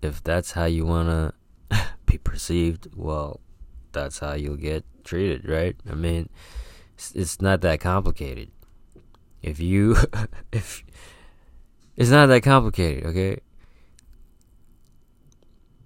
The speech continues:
I'm just saying, <laughs> it's nothing new. It's always been the same thing. You know, we go from order to chaos.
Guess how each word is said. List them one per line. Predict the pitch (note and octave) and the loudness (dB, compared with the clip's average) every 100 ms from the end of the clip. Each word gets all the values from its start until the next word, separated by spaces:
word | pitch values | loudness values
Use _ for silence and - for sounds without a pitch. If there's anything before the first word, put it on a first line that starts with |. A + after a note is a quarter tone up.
| _ _ _ _ _ - _ _ _ - _ _ _ _ _ _ - - - - _ - | _ _ _ _ _ -20 _ _ _ -20 _ _ _ _ _ _ -20 -20 -20 -20 _ -6
I'm | D3+ | 0
just | D3+ G#2+ | 0 0
saying, | A2 G2 E2+ D#2+ - - - | 2 2 0 -4 -8 -14 -16
<laughs> | - - - - - - - - - - - - - - - - - - - | -14 -14 -16 -18 -20 -20 -20 -20 -20 -20 -20 -20 -20 -20 -20 -20 -20 -18 -6
it's | A#2 | -4
nothing | B2+ D3 C3+ G#2+ F2+ | 2 2 2 2 4
new. | F#2 F#2+ F#2 - - - - - - - - | 6 6 4 0 -10 -20 -20 -20 -20 -20 -14
It's | G2 | -2
always | A2 A#2 A2 | 2 4 2
been | F#2 G#2 | 0 -2
the | F#2 | -2
same | - D#2+ E2+ E2 | -4 -2 -2 -2
thing. | E2 E2 E2+ G2 - - - - - _ _ _ _ _ _ _ | -2 -2 -4 -6 -14 -20 -20 -20 -20 _ _ _ _ _ _ _
You | - F2 | -8 -4
know, | F2+ F#2 F2+ | 0 0 0
we | F2 F2 | -2 0
go | F#2 F2+ | 0 0
from | F2 D#2+ | -2 -4
order | F2 F#2 G2 F#2 | 0 0 0 -2
to | - | -6
chaos. | - F2+ D#2+ D#2 D#2 F2 - - | -6 -4 -2 -2 -4 -8 -14 -20